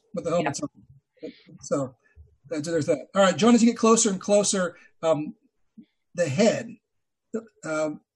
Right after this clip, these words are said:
Speaker 1: retreats and goes out of view. Uh, the hand, and then something else, maybe ninety degrees away, also moves and gets out of the way as well. And whatever it was up there, it's, it's there. It's moved away.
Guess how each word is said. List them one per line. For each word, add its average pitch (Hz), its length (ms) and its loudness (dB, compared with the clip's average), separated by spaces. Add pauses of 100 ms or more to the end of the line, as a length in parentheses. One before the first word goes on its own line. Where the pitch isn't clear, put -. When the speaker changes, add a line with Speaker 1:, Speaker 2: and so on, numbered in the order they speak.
(140)
Speaker 1:
retreats - 680 -8 (240)
and 151 80 -10
goes 170 160 -4
out 175 80 2
of 139 140 -4
view. 139 340 -4 (380)
Uh, 151 240 -4 (160)
the 160 100 -2
hand, 208 460 2 (340)
and 175 80 -8
then 170 80 -6
something 254 360 2
else, 185 460 2
maybe 165 440 -6 (840)
ninety 185 260 -2
degrees 185 280 -6
away, 170 200 0
also 165 320 0
moves 202 800 -2 (480)
and 160 180 -8
gets - 200 -6
out 170 120 0
of 165 80 0
the 160 60 0
way 151 200 -2
as 131 140 -6
well. 135 340 -8 (380)
And 151 260 -10
whatever 196 300 0
it 202 60 0
was 185 200 0
up 185 140 0
there, 190 340 -4 (500)
it's, - 280 -10
it's - 220 -12
there. 160 280 -8 (320)
It's - 120 -12
moved 170 240 -4
away. 135 320 -2